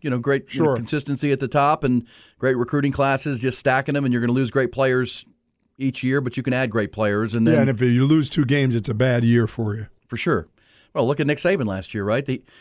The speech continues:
Speaker 1: look, look, very, Nick Saban, if you look in, even in Vegas, Nick Saban may have the first two picks of the draft. Quarterback, and then Will Anderson is the odds favorite to
Speaker 2: Mm-hmm.
Speaker 1: be the second pick, whoever picks that, whoever has that pick. Two best players in the draft. After all the, all the, uh,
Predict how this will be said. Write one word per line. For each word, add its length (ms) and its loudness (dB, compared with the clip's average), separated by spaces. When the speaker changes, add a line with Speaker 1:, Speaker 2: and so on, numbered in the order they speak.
Speaker 1:
look, 140 -2
look, 340 2
very, 260 2
Nick 200 0
Saban, 440 2
if 100 -4
you 80 0
look 180 -2
in, 160 -2
even 220 -2
in 100 -2
Vegas, 380 0
Nick 240 -8
Saban 260 0
may 120 0
have 140 4
the 80 -6
first 240 -4
two 100 0
picks 240 -2
of 60 -6
the 80 -6
draft. 360 -2
Quarterback, 440 2
and 80 -2
then 100 -2
Will 180 2
Anderson 420 -2
is 80 -4
the 120 0
odds 200 2
favorite 260 2
to 60 2
Speaker 2:
Mm-hmm. 80 2
Speaker 1:
be 60 2
the 80 -2
second 300 0
pick, 200 -8
whoever 240 0
picks 240 -4
that, 260 -4
whoever 540 -2
has 180 -2
that 180 -2
pick. 260 -4
Two 80 -2
best 220 0
players 260 2
in 60 -2
the 80 -2
draft. 420 -4
After 300 0
all 120 2
the, 220 0
all 260 2
the, 300 2
uh, 140 4